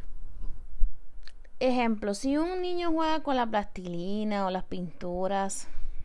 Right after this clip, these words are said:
necesitan utilizar muchas veces las partes del cuerpo para poder plasmar su arte. El arte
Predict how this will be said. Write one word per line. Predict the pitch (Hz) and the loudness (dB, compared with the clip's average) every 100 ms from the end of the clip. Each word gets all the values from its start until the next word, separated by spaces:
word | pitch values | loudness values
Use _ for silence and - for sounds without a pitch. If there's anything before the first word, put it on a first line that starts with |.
| - - - - | -2 -2 -2 -4
necesitan | 190 208 196 214 240 | -4 -2 0 0 -2
utilizar | 247 247 233 220 226 | -4 -2 2 4 4
muchas | 233 220 226 220 | 2 0 -2 -4
veces | 196 - 240 | -6 -4 -4
las | 220 | -4
partes | - - 202 202 | -6 -2 0 0
del | 214 | -2
cuerpo | - 180 208 247 | -4 -6 -4 -2
para | 220 190 | 0 0
poder | 180 160 208 | 0 -2 -2
plasmar | - 214 214 180 180 | -2 0 4 2 2
su | 208 196 165 | -4 -4 -2
arte. | 151 151 - - - - - - - - - - - - | -2 -4 -8 -8 -8 -6 0 4 4 4 2 -6 -8 -4
El | 214 202 | 0 2
arte | 202 220 233 - 180 170 | 6 4 4 -4 -6 -4